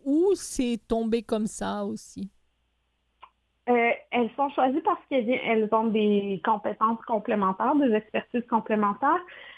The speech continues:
Speaker 2: Puis elles ont été aussi sélectionnées parce que, euh, c'était toutes des femmes qui choisissaient de s'embarquer dans cette aventure-là qui leur demande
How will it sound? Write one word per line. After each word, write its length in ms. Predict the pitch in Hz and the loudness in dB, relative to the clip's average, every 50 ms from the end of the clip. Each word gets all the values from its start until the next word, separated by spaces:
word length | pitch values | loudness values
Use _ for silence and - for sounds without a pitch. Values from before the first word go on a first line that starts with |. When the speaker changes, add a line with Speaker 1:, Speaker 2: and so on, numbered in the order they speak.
| - _ _ | -20 _ _
Speaker 2:
Puis 100 | - 247 | 2 2
elles 180 | 214 214 220 254 | 4 4 2 2
ont 80 | 277 302 | 0 0
été 280 | 311 277 294 349 381 | 0 -2 -4 -4 -2
aussi 240 | 320 269 262 - 403 415 - - | 0 -2 -2 -2 -6 -6 -4 -4
sélectionnées 680 | 233 226 220 220 - - - 240 226 247 294 330 320 - | -2 -2 -2 -6 -6 -2 -2 -2 0 -2 -4 -4 -2 0
parce 160 | - 226 220 - - - - _ _ | 0 0 0 -2 -12 -20 -20 _ _
que, 280 | 277 285 294 302 320 320 320 - _ _ _ _ _ _ _ _ _ _ _ - | 2 2 4 4 2 0 -2 -8 _ _ _ _ _ _ _ _ _ _ _ 0
euh, 400 | 247 233 233 220 220 220 214 - - - _ | 2 4 2 2 2 2 0 -2 -4 -4 _
c'était 340 | 233 220 226 262 254 247 - | -4 0 2 2 2 2 2
toutes 180 | - 349 392 349 | -2 -2 0 2
des 140 | 330 302 262 | 0 0 2
femmes 300 | - - 302 311 320 311 | 2 2 4 4 2 0
qui 180 | 320 - 254 226 - - - | 0 -2 -4 -4 -4 -8 -4
choisissaient 640 | - 262 277 277 262 269 262 - _ _ 247 302 285 | 0 2 2 2 0 -4 -8 -10 _ _ -2 -2 0
de 100 | 254 262 240 240 - | 0 -2 -2 0 0
s'embarquer 640 | 247 233 220 214 220 220 - - _ _ - 269 269 | 0 0 4 2 2 2 0 -8 _ _ -6 -4 -2
dans 200 | 262 240 214 202 - | 0 -2 -2 -2 -4
cette 160 | 233 220 220 | -6 0 2
aventure-là 600 | 220 208 208 214 214 214 - 233 220 226 240 269 247 - | 2 2 4 2 0 0 -2 -2 0 2 0 0 -2 -4
qui 60 | - | 2
leur 180 | 220 185 185 196 | 2 2 2 0
demande 520 | 190 208 202 185 196 208 226 247 262 254 | -2 -2 -2 0 0 0 0 2 0 -2